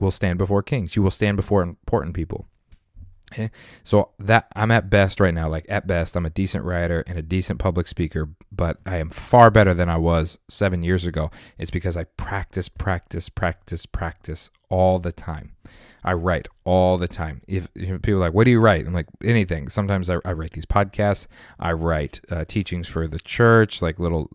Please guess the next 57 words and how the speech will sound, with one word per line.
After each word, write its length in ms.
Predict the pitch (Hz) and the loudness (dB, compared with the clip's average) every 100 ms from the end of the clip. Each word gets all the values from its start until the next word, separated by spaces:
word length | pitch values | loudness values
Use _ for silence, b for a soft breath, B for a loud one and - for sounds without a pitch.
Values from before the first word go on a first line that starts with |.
| _ | _
little 320 | 95 95 95 | -4 0 0
devos. 720 | 82 95 110 110 107 107 - - B B B | -2 -2 2 6 6 6 2 -8 B B B
Um, 260 | 90 87 - | -2 0 -2
I 120 | 90 | -8
journal 560 | 82 87 101 101 98 92 | -8 0 4 4 4 2
just 260 | 87 - | 0 -2
on 120 | 85 85 | -4 -2
how, 160 | 87 | -2
like, 220 | 82 78 | -2 -4
I'm 120 | 76 80 | -6 -6
feeling. 640 | - 120 113 110 107 98 | 0 2 4 2 0 -2
Sometimes 420 | - 98 95 87 | -4 -2 -2 -2
I 80 | 85 | -4
sit 220 | - 98 | -4 -4
down 200 | 98 95 | -2 0
and 120 | 87 | -2
I'll 140 | 82 80 | -4 -6
just, 240 | 80 - - | -8 -10 -10
like, 240 | 87 76 90 | -8 -6 0
write 220 | 92 92 | 2 2
out 180 | 85 - | 0 -2
a 80 | |
story 460 | - - 104 101 101 | -8 -2 2 4 4
or 140 | 90 | 2
a 60 | 82 | 0
memory 340 | 85 98 98 | 0 -2 0
of 60 | 90 | -2
my 140 | 82 | -4
life, 380 | 78 107 110 - | 0 2 2 0
or 120 | 90 | -2
I'll 60 | 85 | -2
try 200 | - 95 | -2 -2
to 120 | 82 - B B B | -2 -8 B B B
write 240 | 90 90 82 | -2 0 -2
a, 100 | 76 _ | -6 _
a 100 | 95 | -4
review 480 | 85 85 82 101 110 | 0 -2 0 4 4
of 80 | 95 | 4
a 80 | 82 | 0
book 300 | 82 113 - | 2 2 4
that 140 | 107 | 4
I 40 | 104 | 4
had 160 | 101 | 4
read 300 | 101 98 95 | 6 4 4
so 100 | 87 | 0
I 40 | 85 | -2
can 160 | 82 | -4
kind 180 | - 90 | -4 -4
of 60 | 80 | -4
cement 380 | - 90 95 | -2 -2 -2
it 80 | - | -2
in 120 | 87 | -4
my 120 | 82 80 | -4 0
mind. 480 | 104 113 113 107 - | 4 6 4 2 0
I'll 200 | 87 80 | -2 -2
write 300 | 80 85 78 | -2 -2 -2
a, 140 | 76 | -6